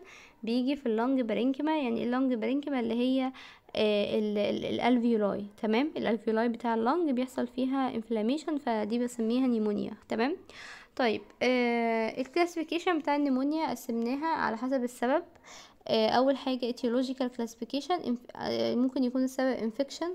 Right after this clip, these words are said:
ولو قلنا انفكشن يبقى ايه، يا اما بكتيريال يا اما نون بكتيريال، تمام. وقلنا ان اشهر حاجه بتعمل انفكشن بكتيريا اللي هي جرام بوزيتيف بكتيريا زي النيوموكوكاي وستريبتوكوكاي وستافيلوكوكاي،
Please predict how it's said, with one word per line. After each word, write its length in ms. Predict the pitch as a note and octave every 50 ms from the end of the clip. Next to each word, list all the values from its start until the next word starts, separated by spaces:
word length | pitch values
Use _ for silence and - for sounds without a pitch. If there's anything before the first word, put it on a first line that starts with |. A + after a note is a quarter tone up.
| F4 -
ولو 280 | - G#3+ G#3+ A3+ A3 A3
قلنا 300 | - - C4 C#4 C#4 B3+
انفكشن 460 | A#3 A#3 A#3+ D4 D4 - - D4+ C#4
يبقى 180 | C4 A3+ A3+ -
ايه، 180 | - B3 B3+ B3+
يا 120 | A#3+ -
اما 120 | A#3+ C4 B3
بكتيريال 520 | A#3+ A#3+ - - C#4+ D4 E4+ F4+ F#4 E4
يا 120 | D4+ C4
اما 160 | C4+ D4 D4 D4
نون 200 | D4 D4+ D4+ C4+
بكتيريال، 600 | C4+ C#4 - - B3 A#3+ A#3 A#3 - A3 - -
تمام. 280 | - A3+ B3+ C#4+ F#4+ - - - _ - - - - - - - - -
وقلنا 240 | - A3+ C4 D4 D4+
ان 80 | C#4+ C4
اشهر 300 | A3+ C4+ C4 - C#4 C4
حاجه 220 | - C#4 C4 C#4+
بتعمل 460 | C#4 - C4+ C4 C4 C#4 C#4 B3+ A#3
انفكشن 640 | A3 A3 G#3+ G#3+ - - C4+ C4+ - - C4+ B3 A#3+
بكتيريا 420 | A3 A3 - - - C#4+ D4+ D#4+ D#4
اللي 240 | C#4+ B3+ A#3+ A#3+
هي 100 | A#3 A#3+
جرام 260 | A3+ A3 A3+ B3+ C4+ B3+
بوزيتيف 320 | C4+ C4+ C4+ - C#4 A#3+
بكتيريا 460 | A3 A#3+ A#3+ - C#4 C#4 E4 D#4+ C#4+
زي 140 | A#3+ A#3+ A3+
النيوموكوكاي 720 | A3 A3+ A#3 B3 C4 C4+ C4 A#3 G#3+ - - A#3 A3 G#3+
وستريبتوكوكاي 840 | G#3+ G#3+ - - B3 C4+ C4 - C#4 - - - - D#4 E4 E4+
وستافيلوكوكاي، 880 | E4 D#4+ - - B3 - - C4 C4 C4 C4 A#3 - - - G#3 -